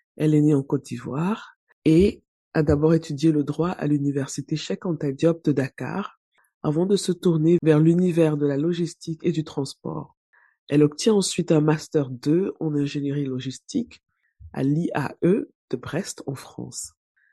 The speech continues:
Mais Astou n'est pas seulement une professionnelle accomplie.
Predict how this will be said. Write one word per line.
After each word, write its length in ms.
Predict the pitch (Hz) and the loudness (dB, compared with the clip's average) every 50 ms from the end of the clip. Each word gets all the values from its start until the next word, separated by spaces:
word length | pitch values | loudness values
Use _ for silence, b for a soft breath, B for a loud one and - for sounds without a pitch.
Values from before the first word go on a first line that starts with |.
| _ _ _ | _ _ _
Mais 120 | - 147 | 0 0
Astou 580 | 143 135 - - - - 220 220 247 294 349 339 | 0 0 -2 -8 -2 2 2 4 4 4 2 2
n'est 160 | - 180 190 175 | 2 2 2 2
pas 160 | - 190 190 | 2 0 -2
seulement 560 | - - 208 180 170 156 151 156 165 175 - | 0 0 0 2 2 2 0 0 -2 -2 -4
une 80 | - 165 | -6 -8
professionnelle 600 | - - 160 160 170 156 - 165 147 156 165 165 | -10 -10 -6 -6 -6 -4 -2 -2 0 0 2 0
accomplie. 520 | 147 - - 143 135 127 - - 139 127 | 0 -2 -4 -6 -8 -8 -10 -12 -14 -14